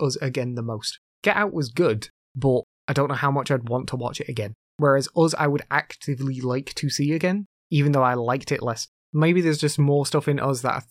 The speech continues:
feel like I could pick up on again. Nope was not bad. I don't wanna say it's bad, but I just don't know what it was, really. I know it wasn't really a horror. I just feel weird about the entire film. <laughs>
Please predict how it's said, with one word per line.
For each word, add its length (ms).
feel 160
like 180
I 40
could 200
pick 180
up 160
on 140
again. 260
Nope 200
was 200
not 240
bad. 300
I 60
don't 120
wanna 120
say 120
it's 80
bad, 300
but 180
I 60
just 160
don't 140
know 80
what 240
it 160
was, 260
really. 400
I 60
know 120
it 80
wasn't 400
really 220
a 80
horror. 380
I 100
just 220
feel 240
weird 260
about 180
the 100
entire 340
film. 360
<laughs> 0